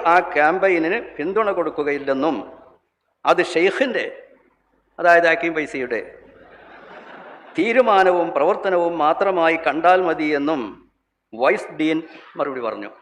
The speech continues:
എന്ന് സയ്യിദ് മൊയ്നുദ്ദീൻ ജിസ്ഫി തങ്ങൾ ഒപ്പ്. അപ്പോ ഇങ്ങനെയൊക്കെയാണ് സമസ്തനേറ്റുള്ള സമീപനം, സമസ്തക്കെതിരെയുള്ള പ്രചരണം. ഇപ്പോ എന്തൊക്കെയാണ് എഴുതി വിടുന്നത്?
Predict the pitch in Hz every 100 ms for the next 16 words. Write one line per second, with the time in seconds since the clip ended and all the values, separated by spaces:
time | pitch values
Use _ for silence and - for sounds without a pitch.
0 | _ _ _ _ _ _ _ _ - 110
1 | 147 190 - 165 160 151 151 175 160 151
2 | 143 139 - 147 143 127 135 - - 120
3 | 101 - - _ _ _ _ _ _ _
4 | _ _ _ _ _ _ _ _ _ _
5 | _ _ _ _ _ _ _ _ _ _
6 | _ _ _ - - - _ _ _ _
7 | _ _ - 120 - 151 - - - -
8 | - - 135 139 170 175 170 160 - -
9 | - 143 143 - 160 156 143 143 156 -
10 | - - 131 143 147 160 220 - 131 131
11 | - 139 135 135 131 127 120 123 135 160
12 | - - - _ _ _ - 120 - 151
13 | 151 131 127 147 156 143 143 131 139 135
14 | 120 123 127